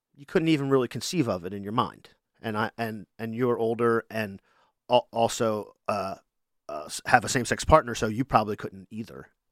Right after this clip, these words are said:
and had different experience. But we sh-, we shifted and we did that, and, uh, we're, we're happier and we're better for it. Um, there's a lot of fear-mongering going on right now and menacing from reactionary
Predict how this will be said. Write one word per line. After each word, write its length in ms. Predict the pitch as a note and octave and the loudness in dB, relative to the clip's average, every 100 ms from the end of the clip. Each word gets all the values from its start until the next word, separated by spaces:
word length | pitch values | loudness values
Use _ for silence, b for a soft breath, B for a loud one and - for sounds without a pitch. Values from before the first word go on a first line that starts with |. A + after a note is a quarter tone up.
| - | -16
and 100 | A2 | -8
had 140 | G#2+ | -6
different 220 | F#2+ G2 | -6 -8
experience. 540 | E2 - _ _ - - b b b b b b b b _ _ _ _ _ _ _ | -14 -18 _ _ -20 -20 b b b b b b b b _ _ _ _ _ _ _
But 180 | F3+ - _ _ _ _ _ _ - | 6 6 _ _ _ _ _ _ 4
we 120 | F3 | 4
sh-, 140 | - D#3 | 4 4
we 100 | D#3+ | 4
shifted 440 | - G3 - F#3 | 6 4 6 2
and 140 | C3+ | 2
we 100 | C#3 | 0
did 220 | A#2 D3 C#3 | 4 4 6
that, 280 | C3+ B2+ - | 6 4 -2
and, 380 | A#2+ A2 A2 - _ _ _ _ _ | -6 -4 -8 -12 _ _ _ _ _
uh, 40 | E2 - | -16 -12
we're, 260 | C3 A#2+ A#2+ | -2 2 4
we're 140 | B2+ | 2
happier 440 | - C#3 - B2+ A#2 | 6 6 6 -2 -2
and 100 | A2 | -2
we're 100 | G#2 | -4
better 260 | F2 G2 | -4 -8
for 240 | D#2+ - - | -8 -12 -14
it. 80 | - _ _ _ _ _ | -18 _ _ _ _ _
Um, 200 | B2 A2+ | 0 2
there's 160 | A2+ B2+ | 2 0
a 40 | |
lot 180 | A#2 F3 | 6 6
of 60 | G3 | 6
fear-mongering 640 | - A3+ D3+ B2 G#2+ G#2 | 2 4 4 2 0 -4
going 240 | G#2+ G2+ | -4 -4
on 320 | G2+ G2 G2 F#2 | -6 -8 -10 -8
right 220 | G2+ F2 | -8 -8
now 420 | E2+ E2 B2+ D3+ _ _ | -10 -8 -8 -10 _ _
and 180 | G#2 G#2 | -12 -2
menacing 600 | A#2+ D3 C3+ G2+ G2+ G#2+ _ _ _ | 2 2 0 -6 -10 -14 _ _ _
from 260 | - B2 A2 | -6 -4 -2
reactionary 800 | A2 A2 B2 - B2+ B2 C3+ C3 | 2 2 4 2 2 2 2 -2